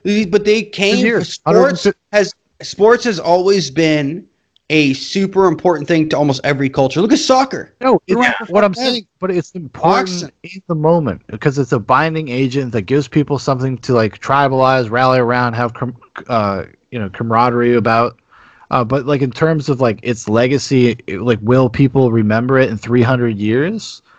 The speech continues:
Speaker 2: Like,
Speaker 1: Absolutely.
Speaker 2: specific plays and stuff like that? Probably not.
Speaker 1: I mean,
Speaker 2: I mean,
Speaker 1: specific
Speaker 2: granted, it could be
Speaker 1: plays,
Speaker 2: di-, it could
Speaker 1: maybe.
Speaker 2: be different, um,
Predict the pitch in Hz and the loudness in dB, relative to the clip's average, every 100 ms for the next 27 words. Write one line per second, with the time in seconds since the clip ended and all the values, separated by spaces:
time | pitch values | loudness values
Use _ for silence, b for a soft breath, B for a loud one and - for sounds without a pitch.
0 | b 123 - 165 - - 127 127 147 156 | b -2 0 0 -2 -2 -2 -2 0 0
1 | - 135 131 147 165 175 185 175 196 185 | 0 0 2 2 2 -2 -6 -4 -4 -2
2 | 190 - 196 190 - - 170 127 90 87 | -2 0 0 0 -4 -2 0 0 -2 -4
3 | 92 - 254 269 233 - 254 226 220 254 | -6 -8 -4 -2 -2 -2 0 0 2 2
4 | 214 247 254 226 185 185 262 226 135 - | 2 0 0 0 -2 0 2 2 0 -4
5 | - 180 139 247 220 160 190 - 196 196 | -4 -4 0 0 0 2 2 2 0 -2
6 | _ _ - 143 143 131 113 | _ _ -2 0 2 0 -4